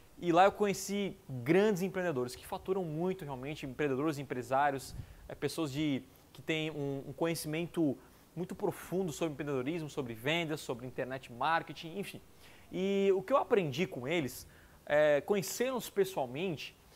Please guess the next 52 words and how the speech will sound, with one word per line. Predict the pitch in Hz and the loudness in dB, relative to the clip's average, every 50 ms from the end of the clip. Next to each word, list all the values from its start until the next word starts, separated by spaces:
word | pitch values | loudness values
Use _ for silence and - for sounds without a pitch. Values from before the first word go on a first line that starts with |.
| - - - - | -20 -20 -18 -2
fez | - 214 202 | 0 0 0
entender | 202 - 214 202 214 214 | 2 0 2 2 2 2
que | - 208 | 0 -4
todo | - - 247 269 294 254 254 | -2 0 2 2 4 4 4
mundo | 220 214 233 233 220 | 2 2 0 0 0
já | 233 208 | -2 -2
foi | - 220 | -2 -2
um | 220 | 0
amador. | 220 233 226 214 190 170 - - - - - - - - - - - | 2 2 4 4 4 2 2 -2 -10 -20 -20 -20 -20 -20 -20 -6 2
Todo | - 214 196 202 | 2 4 4 4
mundo | 196 196 214 214 196 190 | 4 2 2 2 0 2
já | 160 214 208 208 202 196 190 190 | 6 8 10 10 10 10 8 6
começou | - 247 254 240 - - 247 254 | 4 2 2 2 2 2 0 0
do | 220 240 | 2 0
zero, | 220 170 175 214 226 208 | 2 2 4 4 4 4
igual | 196 165 196 220 220 196 | 4 6 6 8 8 8
eu, | 208 233 | 8 8
igual | 240 220 226 233 | 6 4 4 4
eu | 240 | 2
você, | 233 247 233 - - 220 214 - - - - - - - | 0 0 -4 -2 0 0 0 0 -2 -8 -18 -20 -14 -8
né? | 143 165 185 180 - - - | -6 -6 -6 -6 -8 -14 -8
Ah, | - - 139 139 127 117 113 | 0 4 4 6 6 6 4
às | 135 131 | 4 2
vezes | 180 | 0
a | 185 202 | -2 -2
gente | 190 196 | 0 0
olha | 190 180 180 | 2 2 2
as | 175 - | 2 0
pessoas, | - 170 - - 208 185 160 | -4 -4 0 2 2 2 2
nossa, | 147 185 208 214 185 190 | 2 2 0 0 0 -2
pra | - - 156 156 | -2 0 0 0
eles | 170 170 156 | 0 -2 -4
é | 170 | -4
muito, | 165 170 170 - 175 175 175 - - | -4 -6 -6 -8 -10 -10 -10 -8 -8
é | 143 | -6
muito | 139 151 185 - 165 | -6 -6 -6 -6 -8
fácil, | - - - 131 147 175 180 175 156 - - 151 131 - - - - - - | -10 -2 0 0 2 2 0 0 -2 -4 -6 -6 -6 -6 -14 -20 -20 -6 -2
já | 151 151 | 0 0
é | 175 | 0
um, | 180 190 165 | 0 -2 -2
já | 143 151 | -2 -2
tem | - 180 185 | -2 -2 -2
dinheiro, | 175 165 175 156 139 139 151 170 185 180 170 160 143 - - - - | -2 0 -2 -2 -2 -2 -2 0 2 2 2 2 2 0 -6 -12 -2
já | 143 156 | 0 0
é | 170 | 2
um | 175 | 2
grande | 156 165 180 190 170 165 | 2 2 2 2 0 0
empreendedor, | 180 - 180 170 170 170 135 117 135 165 185 180 170 156 - - - - - | -2 -2 -2 -2 -2 -2 0 2 4 6 6 6 6 4 2 -2 -10 -14 -4
já | 131 151 165 | 0 0 2
tem | 165 190 185 | 2 2 0
sucesso, | 185 185 - - - - 170 180 185 180 - - 196 | 0 -4 -6 -6 -4 -2 0 2 2 2 2 0 -4
enfim. | 196 151 - 139 120 - | -6 -4 -4 -6 -8 -8